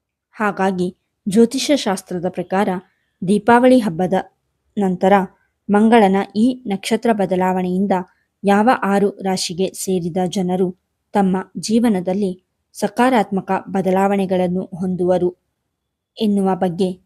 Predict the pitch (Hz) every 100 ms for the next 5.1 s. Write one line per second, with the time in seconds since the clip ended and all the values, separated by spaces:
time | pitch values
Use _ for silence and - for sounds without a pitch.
0 | _ - 196 196 254 254 196 185 190 170
1 | 196 180 - 190 175 165 190 185 _ _
2 | _ _ _ _ _ _ _ _ _ _
3 | _ _ _ _ 202 190 180 - _ _
4 | _ - 202 202 214 185 185 180 - 185
5 | -